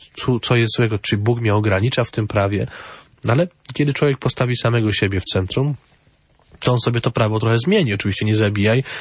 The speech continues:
nie zabijaj nas, e, którzy, którzy, e, jesteśmy silni, mocni, którzy mo-, możemy mieć, e, władzę, wpływy, no ale już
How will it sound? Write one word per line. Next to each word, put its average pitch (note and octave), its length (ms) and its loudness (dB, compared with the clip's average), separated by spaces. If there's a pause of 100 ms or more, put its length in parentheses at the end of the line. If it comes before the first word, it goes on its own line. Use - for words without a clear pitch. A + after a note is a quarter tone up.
(200)
nie G#2+ 140 2
zabijaj G#2 340 2
nas, F#2+ 160 2 (320)
e, G2 140 0
którzy, F#2 400 -2
którzy, G2 480 -2 (420)
e, F#2+ 520 2
jesteśmy G2+ 360 0
silni, G2+ 380 2
mocni, A2 800 0
którzy F2+ 320 -2
mo-, F#2 180 2
możemy G2 440 2
mieć, F#2+ 320 -2 (380)
e, F#2+ 140 2
władzę, G2 440 2
wpływy, G#2+ 720 0 (480)
no - 140 0
ale A#2 260 2
już B2 400 0